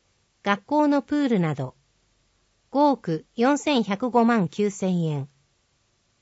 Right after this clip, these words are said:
有価証券、その他権利。株券、地上券など。六千三百十八万四千円。物品、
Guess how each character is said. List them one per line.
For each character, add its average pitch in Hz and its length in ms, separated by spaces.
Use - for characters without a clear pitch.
有 285 180
価 285 160
証 269 240
券、 147 340
そ - 180
の 285 160
他 190 160
権 208 320
利。 139 180
株 226 260
券、 226 340
地 226 160
上 294 200
券 180 260
な 151 120
ど。 135 180
六 220 200
千 311 240
三 277 260
百 208 220
十 226 220
八 233 300
万 214 220
四 175 200
千 165 320
円。 139 260
物 202 200
品、 240 340